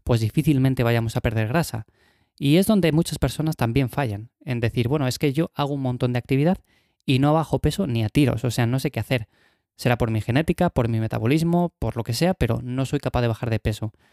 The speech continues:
Y está claro que si, por ejemplo, generamos un déficit y hacemos ejercicio físico, el peso va a ir bajando poco a poco, pero también es verdad que, dependiendo de la persona,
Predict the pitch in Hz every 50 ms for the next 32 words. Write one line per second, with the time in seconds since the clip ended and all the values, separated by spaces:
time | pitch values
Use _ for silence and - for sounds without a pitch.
0 | _ _ _ _ _ _ _ _ - 131 123 - 185 196 202 202 196 - 165 -
1 | 147 - - 127 120 - 156 156 147 147 131 135 131 123 127 127 127 117 - 127
2 | 120 117 131 123 127 117 110 - - 120 113 127 131 135 - 135 127 117 113 -
3 | 120 113 117 - 160 151 - - - - 135 143 _ _ _ _ _ _ _ -
4 | 120 120 - 139 - - 127 127 123 120 - - 127 117 - 123 117 - 120 -
5 | 165 160 - 131 139 165 _ _ _ _ _ _ _ _ _ _ - - 143 135
6 | 131 - 131 131 135 151 180 190 208 - 147 135 135 135 139 160 170 - - -
7 | 131 120 123 - - 117 117 - 117 120 127 139 151 151 143 135 127 - 127 -
8 | - 160 151 143 151